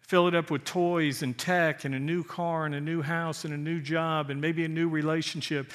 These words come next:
And, and right now at Christmas, everybody's telling you, you need all this stuff. And, and we think if we fill up our life with enough stuff, that we'll find significance and happiness. And what Jesus tells us is,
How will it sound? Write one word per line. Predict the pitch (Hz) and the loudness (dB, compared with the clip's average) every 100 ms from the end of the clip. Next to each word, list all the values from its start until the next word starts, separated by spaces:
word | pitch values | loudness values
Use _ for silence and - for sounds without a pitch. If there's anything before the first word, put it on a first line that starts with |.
| - - - | -12 -10 2
And, | 160 | 2
and | 180 156 | 4 8
right | 165 185 | 8 8
now | 180 175 | 4 2
at | - | 0
Christmas, | - 185 - 160 - | -2 0 0 0 2
everybody's | 170 175 175 165 - | 2 4 2 0 -2
telling | 190 185 175 | 2 2 2
you, | 160 151 131 - - - | -2 -2 -4 -10 -10 -2
you | 175 | 2
need | 175 156 | 4 4
all | 180 190 | 4 4
this | 185 - | 2 0
stuff. | - 196 180 - | 2 6 6 4
And, | 147 120 - - | -2 -2 -10 0
and | 180 | 4
we | 180 | 6
think | 190 202 | 4 0
if | 170 180 | 0 2
we | 151 | 2
fill | - 202 214 | 4 6 6
up | 208 190 | 6 6
our | 160 | 4
life | 147 160 185 190 - | 6 4 4 2 0
with | 151 | 0
enough | 151 165 185 | 2 2 2
stuff, | - - 196 190 151 - - - _ _ _ _ _ _ _ _ - | 0 0 4 4 4 0 -14 -16 _ _ _ _ _ _ _ _ -4
that | 165 | 0
we'll | 165 | 2
find | - 175 170 | 4 2 2
significance | - 156 175 175 160 160 139 - | -2 0 -2 -2 -4 -4 -4 -6
and | 330 147 | -4 -4
happiness. | 123 180 - 117 101 - - - _ _ _ _ _ _ _ _ _ _ _ _ _ - | -4 -6 -4 -8 -8 -12 -12 -14 _ _ _ _ _ _ _ _ _ _ _ _ _ -4
And | 170 190 | 2 4
what | 175 | 4
Jesus | 131 170 220 233 185 - | 2 0 0 2 0 0
tells | - 180 151 | 0 0 2
us | 156 - | 0 2
is, | 170 156 - | 2 0 -4